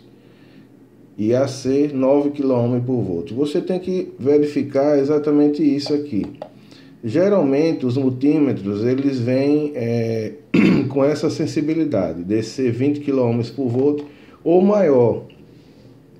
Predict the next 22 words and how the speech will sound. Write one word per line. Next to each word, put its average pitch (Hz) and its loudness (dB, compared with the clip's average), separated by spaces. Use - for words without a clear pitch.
Abaixo 170 0
disso, 131 2
já 135 0
não 160 2
é 143 2
um 151 0
bom 143 0
multímetro, 104 -4
entendeu? 95 -4
<clears throat> 135 4
Você 120 -2
deve 127 -2
sempre 147 -2
levar 143 2
primeiro 160 2
em 160 0
consideração 135 -2
a 139 -2
sensibilidade 131 -2
em 131 -2
corrente 123 0
contínua, 85 -6